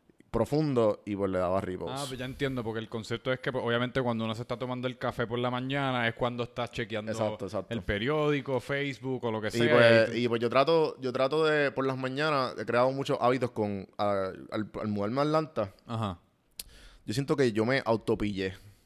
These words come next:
Speaker 1: porque yo estaba como que medio al garete, te-, te quería muchas metas, pero no,
Speaker 2: En
Speaker 1: no
Speaker 2: Puer-, ah, cuando estabas aquí.
Speaker 1: Ahí cuando estaba aquí. Y quería muchas metas y quería muchas cosas, pero no estaba trabajando lo suficiente como para hacerlo.
Speaker 2: Ok.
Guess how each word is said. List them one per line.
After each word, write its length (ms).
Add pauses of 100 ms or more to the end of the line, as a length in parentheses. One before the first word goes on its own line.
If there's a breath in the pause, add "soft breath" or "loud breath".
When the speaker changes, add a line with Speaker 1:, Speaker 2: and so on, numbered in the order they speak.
(200 soft breath)
Speaker 1:
porque 360
yo 60
estaba 380
como 180
que 80
medio 200
al 100
garete, 440
te-, 140
te 140
quería 200
muchas 280
metas, 340
pero 320
no, 180
Speaker 2:
En 100
Speaker 1:
no 80
Speaker 2:
Puer-, 180
ah, 120
cuando 200
estabas 280
aquí. 180
Speaker 1:
Ahí 180
cuando 100
estaba 240
aquí. 300
Y 100
quería 220
muchas 260
metas 380
y 60
quería 220
muchas 300
cosas, 420
pero 520 (680 soft breath)
no 120
estaba 480
trabajando 520
lo 80
suficiente 540
como 240
para 160
hacerlo. 420 (160)
Speaker 2:
Ok. 180